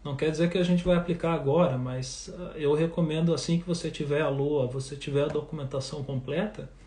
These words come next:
aplica, porque devido à pandemia aí a gente não consegue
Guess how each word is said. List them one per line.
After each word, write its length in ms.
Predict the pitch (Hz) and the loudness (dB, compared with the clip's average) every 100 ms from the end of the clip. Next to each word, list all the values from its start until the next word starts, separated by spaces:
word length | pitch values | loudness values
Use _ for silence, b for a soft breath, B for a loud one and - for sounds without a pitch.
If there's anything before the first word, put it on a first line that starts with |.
| B B B B B B - | B B B B B B -8
aplica, 560 | 143 135 160 170 175 | -6 -4 0 2 2
porque 480 | 180 180 170 170 165 | 0 0 0 2 2
devido 360 | 156 147 156 165 | 2 -2 0 0
à 40 | |
pandemia 600 | 170 160 151 143 139 156 | 0 0 -2 -2 -2 0
aí 160 | 143 147 | 0 0
a 40 | |
gente 300 | 143 156 - | -2 -4 -4
não 100 | 156 | -6
consegue 760 | 139 147 - 147 143 156 147 | -6 -6 -6 -4 -4 -4 -4